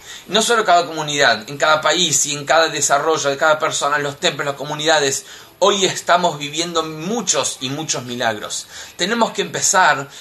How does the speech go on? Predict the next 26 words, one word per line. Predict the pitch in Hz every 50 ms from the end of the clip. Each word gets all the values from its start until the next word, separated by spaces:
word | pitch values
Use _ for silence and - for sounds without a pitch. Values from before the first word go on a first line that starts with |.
| - - -
a | 131 127 131
abrir | 127 131 147 160 160
los | 151 139 127 - -
ojos | 160 156 - 117 113 107 107 - - - -
y | 139 131 127 - - -
darnos | 135 120 - 180 214 226 233 190 156 -
cuenta | - - 190 202 180 127 - 107 110 117 - - - - - _
que | - 196 180
el | 165 160 151
caos | - 214 208 233 220 175 143 131 - - - - - - - - _ _ _
que | - 175 165
nosotros | 160 165 165 - - 208 214 - 262 185 151 123
vemos | 143 202 240 226 185 165 - 143
afuera | 131 - - - 202 214 185 147 127 131 135 - - - - _
es | - -
solo | - - 185 180 180 175
un | 170 175 185 185 -
porcentaje | - 151 - - - 131 127 120 147 135 131 - 123 131 123 -
menor | 127 117 110 113 113 123 131 143 143 147 - - - - - -
y | 127
muy | 131 135 135
pequeño. | 123 - 127 110 - 120 110 110 107 95 85 - - - - - - _
Cuando | 185 185 175 165 156
nosotros | 151 143 - 214 226 220 233 208 143
vemos | 131 156 170 180 165 151 - - - - - - - - _ _ _ _
noticias | - 147 147 147 139 - 214 220 214 - - 117 110 101 95 - - - -